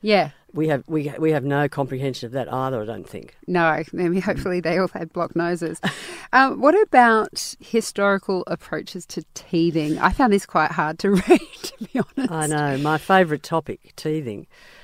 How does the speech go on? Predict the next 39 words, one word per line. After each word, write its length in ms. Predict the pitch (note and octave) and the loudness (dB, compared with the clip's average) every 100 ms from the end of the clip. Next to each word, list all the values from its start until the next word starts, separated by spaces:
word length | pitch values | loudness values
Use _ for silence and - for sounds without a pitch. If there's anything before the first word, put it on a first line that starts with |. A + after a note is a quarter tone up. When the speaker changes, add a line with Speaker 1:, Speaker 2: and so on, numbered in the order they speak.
| - - _ | -20 -20 _
Speaker 2:
When 160 | E3 E3+ | 0 0
I 80 | |
try 380 | E3 F#3+ F#3+ F#3 | 2 4 6 6
and 260 | E3 C#3+ - _ _ _ _ _ | 6 0 -6 _ _ _ _ _
put 180 | - - | -12 -12
forward 300 | - E3 D3 | -4 -2 0
the 100 | C#3+ | 2
argument 380 | C#3+ C3+ B2+ - | 0 0 -4 -6
today 520 | B2+ C#3+ D3+ C3+ A2+ | -4 0 2 2 -2
that 160 | C3+ B2+ _ - | -6 -10 _ -12
it 180 | C#3 - | -12 -6
is 120 | F3 | -4
illogical 680 | D3+ C3 C3+ C#3 C#3+ G#2 - - _ | 0 2 2 0 -6 -12 -14 -20 _
to 100 | - | -16
blame 400 | A#2+ C#3 C3+ C3 | -6 -2 0 0
everything 340 | C3+ C3 - B2+ | -2 -4 -6 -6
on 140 | A#2+ | -4
teething 400 | A#2+ C3+ C3 A2+ | -4 -4 -2 -4
the 80 | A#2+ | -6
way 180 | A#2+ B2 | -2 -2
we 140 | A#2 | -2
do, 320 | A#2 B2 G#2+ B2 | -2 -2 -2 -4
and 140 | B2+ | -2
I'm 160 | B2 B2+ | -2 0
met 260 | C3 - | -2 -2
with 320 | A#2 - - - | -10 -10 -20 -10
horror 340 | - C#3 A#2+ - | -2 2 0 -2
and, 240 | A2 A2 - - - - - - - - - | -8 -8 -16 -20 -18 -16 -16 -16 -20 -20 -14
um, 320 | C3 A2+ A2+ - | -6 -4 -4 -6
ac-, 140 | C#3+ E3 | -2 -2
accusations 760 | - C#3 D3 C#3 - C3 A#2+ | -2 0 2 2 0 -6 -4
of 100 | C3 | -2
making 360 | C#3 C#3+ C3+ C3 | 0 0 0 -2
mothers 320 | C3+ B2 - | -2 -4 -6
feel 260 | C#3 B2 B2 | -4 -4 -4
bad 320 | C3 C3 B2 | -4 -2 -2
or 60 | |
something. 400 | A#2+ A2 A#2+ C#3+ - | -4 -6 -6 -8 -2
Um, 440 | D#3+ D#3 D3+ | 0 2 0